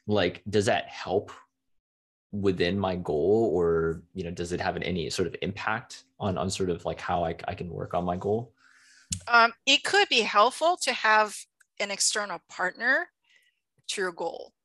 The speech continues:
Speaker 2: And what would you be looking for in terms of having accountability? What is it about accountability?
Speaker 1: I feel like with accountability, it, it, it almost allows that space for maybe another person,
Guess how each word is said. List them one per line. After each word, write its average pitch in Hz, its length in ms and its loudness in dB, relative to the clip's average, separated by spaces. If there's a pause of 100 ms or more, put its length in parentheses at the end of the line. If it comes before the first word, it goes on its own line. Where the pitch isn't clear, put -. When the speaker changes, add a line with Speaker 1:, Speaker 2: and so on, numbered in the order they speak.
(320)
Speaker 2:
And 220 340 4
what 285 320 4
would 277 240 0
you 240 480 -4
be 220 100 2
looking 214 420 0
for 170 340 -6
in 185 200 -10
terms 185 360 0
of 175 160 -4
having 190 360 0
accountability? 180 840 -8
What 220 140 4
is 269 140 6
it 285 100 4
about 233 300 4
accountability? 185 920 -4 (200)
Speaker 1:
I - 40 -6
feel - 140 4
like 403 140 4
with - 120 2
accountability, 120 840 2
it, 95 420 0
it, 110 220 0
it 107 80 0
almost 131 680 0 (200)
allows 98 880 2 (220)
that 95 200 0
space 92 400 0
for 85 720 0 (920)
maybe 98 240 0
another 87 340 0
person, 90 880 -4